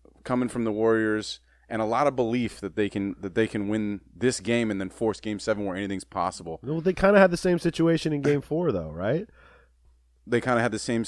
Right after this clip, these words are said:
Speaker 2: Well, this
Speaker 1: situation.
Speaker 2: could have been the last game at Oracle if
Speaker 1: It, in Game Four, it was still two one.
Speaker 2: Right.
Speaker 1: So there wasn't, it wasn't some definitive thing. Obviously, when they go down three one, they hope for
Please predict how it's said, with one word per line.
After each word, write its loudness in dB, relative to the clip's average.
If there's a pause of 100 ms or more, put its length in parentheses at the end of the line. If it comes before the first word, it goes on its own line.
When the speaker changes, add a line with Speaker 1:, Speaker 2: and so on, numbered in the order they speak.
Speaker 2:
Well, 6
this 6
Speaker 1:
situation. -2
Speaker 2:
could 10
have 8
been 10
the 8
last 8
game 6
at 4
Oracle 4
if -2
Speaker 1:
It, -6
in 0
Game 0
Four, 4
it 2
was -4
still 0
two -8
one. 0 (200)
Speaker 2:
Right. 0
Speaker 1:
So 0
there 2
wasn't, 2
it -4
wasn't 2
some -4
definitive 0
thing. -6
Obviously, 0
when -4
they -4
go 0
down -2
three -8
one, -6
they -8
hope -4
for -8